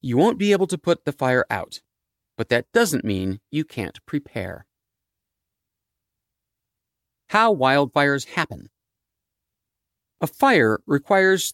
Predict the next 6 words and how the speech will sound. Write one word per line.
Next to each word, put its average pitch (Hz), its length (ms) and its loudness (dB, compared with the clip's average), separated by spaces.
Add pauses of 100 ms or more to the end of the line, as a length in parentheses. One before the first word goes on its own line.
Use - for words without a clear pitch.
three 139 320 0
ingredients: 101 800 -6 (320)
oxygen, 208 680 -4
fuel, 117 560 -2 (240)
and 131 120 -4
heat. - 380 -10